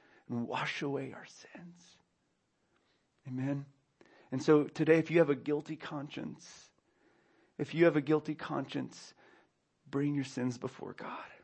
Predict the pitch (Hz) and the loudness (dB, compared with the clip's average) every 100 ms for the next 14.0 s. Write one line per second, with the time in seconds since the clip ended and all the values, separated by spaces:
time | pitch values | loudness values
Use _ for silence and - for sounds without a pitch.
0 | _ _ _ _ - 147 143 143 139 - | _ _ _ _ -4 -2 4 6 6 2
1 | 123 - 123 117 - 113 113 110 120 _ | -6 0 0 0 -4 0 2 2 -4 _
2 | _ _ _ _ - - 131 131 131 139 | _ _ _ _ -4 4 8 8 8 4
3 | 127 113 113 117 - 113 117 - _ - | 2 2 2 2 -2 -6 -6 -10 _ -20
4 | - - _ - - - - - _ _ | -20 -20 _ -20 -20 -20 -18 -18 _ _
5 | _ _ _ _ _ _ - 120 131 - | _ _ _ _ _ _ 0 4 6 4
6 | 143 - _ - 131 117 123 120 110 98 | -6 -10 _ 2 4 6 6 8 6 2
7 | - _ _ _ _ - - - _ _ | -12 _ _ _ _ -20 -18 -20 _ _
8 | _ - 139 131 156 160 160 - - - | _ -2 -2 2 8 8 8 0 -8 -6
9 | - 139 143 139 147 147 131 156 165 - | -4 -4 -2 4 6 8 8 8 8 6
10 | - 185 180 175 - - - - 170 175 | 2 4 6 4 2 -12 -12 2 4 6
11 | 170 151 139 - 170 160 151 - 139 127 | 4 2 2 2 2 2 2 2 2 2
12 | 135 120 131 127 123 135 147 143 123 127 | -2 0 4 4 8 8 8 6 4 4
13 | 123 120 117 - - 127 117 113 113 | 4 2 -8 -10 -4 -4 -2 -2 -4